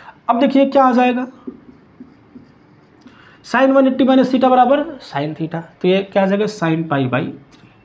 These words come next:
अब ये हमारे range में आ गया, हमारे target में आ गया। Pi by three मतलब सिक्सटी, वो इनके बीच में होगा। अब हम cancel out करके इसको क्या लिख सकते हैं? Pi by थ्री। ठीक है, तो अब फट से आपको function उसका inverse भी काट नहीं देना है, Principal branch पे उसको लाना है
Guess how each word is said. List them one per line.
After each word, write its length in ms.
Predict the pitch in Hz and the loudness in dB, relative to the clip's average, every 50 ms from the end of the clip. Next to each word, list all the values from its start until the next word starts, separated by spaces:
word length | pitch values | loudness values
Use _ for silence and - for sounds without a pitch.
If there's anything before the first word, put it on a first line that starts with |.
| _ _ _ - - _ _ _ _ - - - - - - - - | _ _ _ -20 -20 _ _ _ _ -20 -20 -20 -20 -20 -10 -4 0
अब 160 | 262 277 254 | 0 2 4
ये 80 | 277 262 | 4 4
हमारे 320 | 220 208 208 208 208 214 | 4 4 2 2 4 4
range 260 | 208 196 190 180 165 | 4 4 4 4 2
में 140 | 160 156 156 151 | 2 2 2 2
आ 120 | 143 139 | 2 2
गया, 140 | 131 127 127 | 2 0 0
हमारे 200 | 127 139 139 147 | 0 0 -2 -2
target 380 | 147 147 139 135 135 135 135 | 0 0 0 0 0 -2 -2
में 100 | 135 127 | -4 -8
आ 100 | 120 117 | -8 -8
गया। 180 | 110 113 - - - - | -10 -14 -16 -10 -6 -2
Pi 120 | 156 160 | -2 0
by 140 | 160 165 165 165 | 2 2 0 0
three 80 | - 180 | -2 -4
मतलब 360 | 175 170 - 202 269 269 - - - _ - - | -4 -2 0 -2 -2 -2 -4 -12 -20 _ -16 -12
सिक्सटी, 320 | - 214 - - - - - - _ _ _ _ _ _ _ _ - | -12 -12 -12 -14 -16 -18 -18 -18 _ _ _ _ _ _ _ _ -2
वो 160 | 185 190 208 | 0 2 2
इनके 200 | 185 165 143 147 | 2 2 0 0
बीच 260 | 135 131 127 127 - | 0 0 -2 -2 -2
में 120 | 143 165 254 320 - - - _ _ - | -4 -4 -6 -6 -10 -18 -20 _ _ -20
होगा। 240 | - - - - - _ _ _ - - - - - - - | -18 -18 -20 -20 -20 _ _ _ -20 -20 -20 -20 -8 -4 -2
अब 120 | 262 240 | 0 2
हम 140 | 226 220 208 | 2 0 0
cancel 320 | 214 202 202 - 202 190 | 0 -2 0 0 0 2
out 140 | 190 190 185 | 2 0 0
करके 180 | 196 190 - 196 | -2 -4 -4 -4
इसको 160 | 175 - 190 | -8 -8 -6
क्या 140 | - 202 214 | -4 -2 -2
लिख 100 | 214 175 | -2 -2
सकते 200 | 175 175 175 156 | -4 -4 -4 -4
हैं? 80 | 147 147 | -2 -2
Pi 180 | 143 135 127 | -2 -2 -2
by 120 | 127 135 170 254 320 - - - _ _ _ | -2 -4 -4 -6 -8 -14 -20 -20 _ _ _
थ्री। 100 | - 160 - - - - _ _ _ _ _ _ _ _ _ _ _ _ _ - - - - - _ _ _ _ _ _ - _ - - - - - - - _ _ | -20 -20 -20 -20 -20 -20 _ _ _ _ _ _ _ _ _ _ _ _ _ -18 -18 -18 -20 -20 _ _ _ _ _ _ -20 _ -20 -20 -20 -20 -20 -20 -20 _ _
ठीक 160 | - 240 247 | -8 -8 -8
है, 60 | 269 254 | -6 -2
तो 120 | - 208 | 0 2
अब 120 | 208 208 | 2 2
फट 200 | 208 - 262 262 | 2 0 -2 -2
से 140 | 262 262 269 | 0 2 2
आपको 360 | 240 247 247 - 254 247 247 233 - - - - | 2 2 2 2 0 2 2 0 -2 -6 -16 -14
function 400 | - - 202 202 196 - 254 240 | -4 0 0 0 0 2 0 0
उसका 220 | 233 - - - 226 | 0 0 0 0 2
inverse 300 | 220 226 226 220 226 - | 2 2 0 0 -2 -2
भी 100 | 240 233 | -4 -4
काट 340 | 240 - 220 220 233 220 214 | -2 0 0 0 0 0 0
नहीं 160 | 220 220 233 | 0 2 2
देना 240 | 214 190 165 151 143 | 2 2 2 2 2
है, 120 | 139 135 135 | 0 0 0
Principal 360 | 156 156 147 135 - 196 196 | 0 -2 -2 -2 0 0 0
branch 280 | 175 190 185 190 185 | 2 2 2 0 0
पे 120 | 185 - 208 | -2 0 0
उसको 240 | 202 196 202 - 196 | 0 0 -2 -2 0
लाना 320 | 190 185 185 208 247 247 | 2 2 2 2 2 2
है 160 | 202 151 139 | 2 0 0